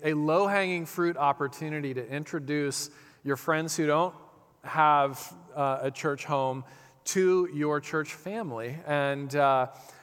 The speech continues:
uh, so I wanna encourage you to, to grab more of these. There are actually several of them available. You can grab a stack of them and give them out to people,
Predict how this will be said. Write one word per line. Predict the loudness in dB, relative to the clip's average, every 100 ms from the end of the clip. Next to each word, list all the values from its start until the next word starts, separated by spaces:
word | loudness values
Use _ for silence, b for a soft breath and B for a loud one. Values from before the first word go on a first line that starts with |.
| B
uh, | -4 -2 0
so | 4
I | 6
wanna | 6
encourage | 2 0 2 4 2 -4
you | -6 -8
to, | -2 2 2 2 -2
to | -6
grab | 2 6 8 8 6 2 -8 -8
more | -2 0 4 6
of | 4 2
these. | -2 -2
There | 0
are | 0
actually | 0 -2 -4
several | 2 2 4 0
of | 0
them | -2 -4 -6 -4
available. | -2 0 0 -2
You | -4
can |
grab | -2 0 0
a |
stack | 0 2 2 2
of | -4
them | -6
and | -8 -4
give | -4
them | -2
out | -2 -2
to | -4
people, | -6 -6 -2 -2 -2